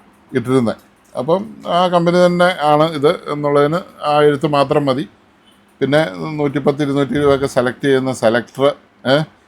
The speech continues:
പിന്നെ നമുക്ക് വേറൊരു ഡെക്ക് പീസും അല്ല ഇതിൻ്റെ മണ്ട വെക്കണേൽ അതേലോട്ട് കണക്ട് ചെയ്യാനുള്ള ഒരു സംവിധാനം. പിന്നെ റേഡിയോയുടെ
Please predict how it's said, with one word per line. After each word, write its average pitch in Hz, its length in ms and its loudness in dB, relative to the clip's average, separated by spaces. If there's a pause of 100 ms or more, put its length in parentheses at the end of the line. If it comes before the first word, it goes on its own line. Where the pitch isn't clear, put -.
(200)
പിന്നെ 131 160 -4
നമുക്ക് 135 280 -2
വേറൊരു 135 400 4
ഡെക്ക് 127 280 -4
പീസും 127 280 -4
അല്ല 123 140 0
ഇതിൻ്റെ 123 200 -2
മണ്ട 117 140 -2 (100)
വെക്കണേൽ 117 380 -2
അതേലോട്ട് 117 580 -2 (160)
കണക്ട് 107 300 -8
ചെയ്യാനുള്ള 110 440 -2
ഒരു 104 160 -10
സംവിധാനം. 107 500 -2 (480)
പിന്നെ 131 200 2 (100)
റേഡിയോയുടെ 127 420 4